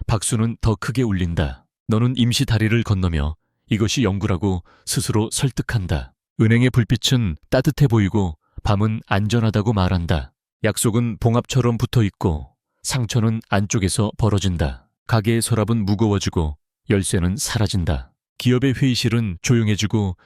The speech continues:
침묵이 결론이 된다. 너는 조정이라는 단어를 사랑하며 기다림을 선택한다. 환율표는 거울이 되어 내 얼굴을 낯설게 비춘다.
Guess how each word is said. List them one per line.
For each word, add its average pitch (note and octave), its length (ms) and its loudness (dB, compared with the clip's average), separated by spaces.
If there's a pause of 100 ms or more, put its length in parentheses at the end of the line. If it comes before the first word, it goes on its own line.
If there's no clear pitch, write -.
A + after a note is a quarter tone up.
침묵이 C3+ 580 0
결론이 A2+ 380 0
된다. F#2 480 -2 (240)
너는 A2 260 0
조정이라는 A#2 640 2
단어를 F#2 400 0
사랑하며 E2 600 -2 (180)
기다림을 F#2+ 560 -2
선택한다. F2 800 -4 (240)
환율표는 A#2+ 680 -2 (260)
거울이 A#2+ 360 0
되어 F#2 340 -2 (160)
내 A2 180 0
얼굴을 G2 540 -2
낯설게 G2+ 500 -2
비춘다. - 640 -6